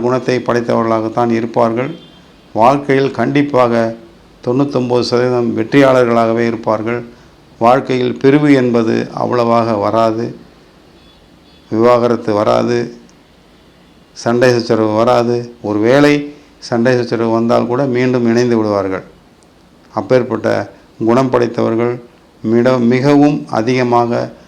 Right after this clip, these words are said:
பிடிவாத குணம் படைத்தவர்கள். ஆனால் அந்த பிடிவாதம் நல்ல வகையாகவே இருக்கும். வாழ்க்கையில் அவர்களுக்கு உபயோகமானதாக இருக்கும்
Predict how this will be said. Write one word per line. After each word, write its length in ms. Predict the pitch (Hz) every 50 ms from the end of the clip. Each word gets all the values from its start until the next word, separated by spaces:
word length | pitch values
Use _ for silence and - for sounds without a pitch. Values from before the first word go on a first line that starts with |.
| - _ _ -
பிடிவாத 440 | - 123 127 127 127 127 127 120 120 110
குணம் 200 | 110 107 104 101 98
படைத்தவர்கள். 600 | 98 101 98 98 104 101 101 101 101 104 104 107 110 - - - - - - - - - 107
ஆனால் 320 | 104 101 107 107 110 113 - - - -
அந்த 140 | 117 110 101 101 -
பிடிவாதம் 500 | 117 117 120 117 120 117 117 117 127 127 - - 117 110
நல்ல 240 | 107 110 120 127 123
வகையாகவே 560 | 117 117 117 117 113 113 113 113 113 110 120 117 110
இருக்கும். 340 | 110 110 107 - 120 117 120 - - - - - - - - -
வாழ்க்கையில் 500 | 101 98 101 98 - 110 110 117 117 131 - - - - - _ _ - - 107
அவர்களுக்கு 520 | 123 143 180 196 185 170 165 156 - 160 175 160 139
உபயோகமானதாக 760 | 117 131 135 139 143 135 127 127 127 120 120 117 117 117 117 120 113
இருக்கும் 320 | 113 107 - - 117 117